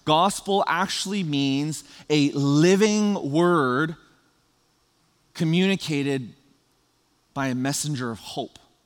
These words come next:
That's what the gospel means in Mark one. And then there are the words Jesus Christ and the Son of God, which are sermons in and of themselves. So we could have gone that way.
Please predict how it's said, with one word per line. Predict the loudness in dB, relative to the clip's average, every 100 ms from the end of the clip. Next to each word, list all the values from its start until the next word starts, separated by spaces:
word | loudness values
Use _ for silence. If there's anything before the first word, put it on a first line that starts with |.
| _ _ _ _ _ _ _ _ _
That's | -10 -4
what | -2
the | 0
gospel | 2 2 0 -2 -2
means | 0 0 -2
in | -2
Mark | 0 0 -2 -6
one. | -8 -8 -12 -20 _ _ _
And | 2
then | 4 6
there | 6 6
are |
the | 4
words | 4 4 2
Jesus | 0 0 0 -2
Christ | -2 -2 0 -2 -4 -8 -12
and | -4 -2
the |
Son | 0 0 0
of | 2
God, | 4 4 4 0 -4 -8
which | -2 0
are | 2 0
sermons | -2 -2 0 0 0 -2
in | -2 -2
and | 0
of | 0 -2
themselves. | -4 -4 -4 -6 -6 -14 -18 _ _ _ _ _ _ _
So | -2 0
we | 2
could | 2
have | 4
gone | 4 4 4
that | 2 0
way. | -6 -10